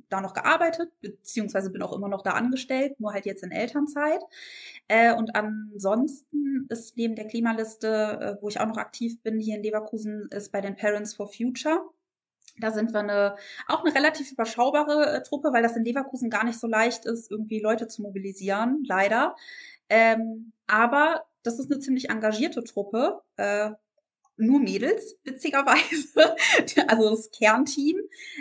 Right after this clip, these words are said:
Äh, aber wir machen auch da, äh, recht viel, äh, auf kommunaler Ebene und, äh, sch-, also führen, versuchen zumindest viele Gespräche zu führen und geben da auch so auf, äh, Presseebene und so zu allem Möglichen unseren Senf dazu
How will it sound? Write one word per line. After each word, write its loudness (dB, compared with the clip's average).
Äh, 6
aber 4
wir 2
machen 0
auch 0
da, 6
äh, -4
recht -4
viel, 2
äh, 2
auf 0
kommunaler 2
Ebene -2
und, -8
äh, -2
sch-, -14
also -4
führen, -2
versuchen -2
zumindest -2
viele -2
Gespräche -6
zu -12
führen -4
und -6
geben -2
da 2
auch 0
so -6
auf, -4
äh, -6
Presseebene -4
und -6
so -8
zu -10
allem -2
Möglichen -10
unseren -8
Senf -6
dazu -8